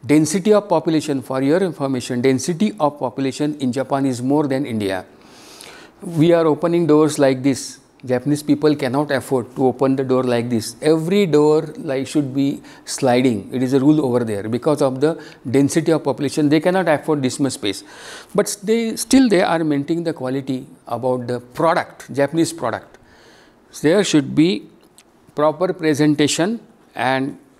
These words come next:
examiner should get attracted and satisfied with your answer sheet. Some, as I told you, some examples I will, I have brought over here.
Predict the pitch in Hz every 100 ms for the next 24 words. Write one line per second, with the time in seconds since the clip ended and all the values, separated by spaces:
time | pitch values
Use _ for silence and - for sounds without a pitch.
0 | _ _ _ 160 160 156 175 254 220 151
1 | 123 120 120 - - _ _ - 165 135
2 | 175 185 - 123 170 170 - 135 - 139
3 | 123 - 151 160 - 123 113 110 - _
4 | - 156 180 147 147 117 113 110 120 -
5 | 101 101 - - - _ - 147 143 -
6 | 139 147 151 170 147 110 113 - 135 131
7 | 120 156 156 170 147 135 135 135 135 -
8 | 131 127 139 165 156 139 127 117 117